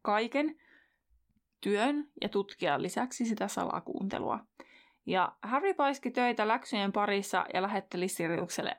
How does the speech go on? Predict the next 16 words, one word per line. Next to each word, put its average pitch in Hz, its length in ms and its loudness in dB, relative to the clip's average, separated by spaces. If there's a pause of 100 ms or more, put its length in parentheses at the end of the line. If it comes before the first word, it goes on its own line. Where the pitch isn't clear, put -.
ruokapaketteja. - 1000 -2 (320)
Ja 226 60 -2
mä 311 220 4
tartuin 220 440 -2
tähän, 185 420 -2 (260)
että 214 280 0
eikö 349 300 2
se 254 120 0
nyt 214 180 0
ala 208 260 2
olla 180 240 -2
vähän 254 340 0
epäilyttävää, 180 760 0
jos 180 120 -4
tasaisin 269 540 0
väliajoin 185 640 0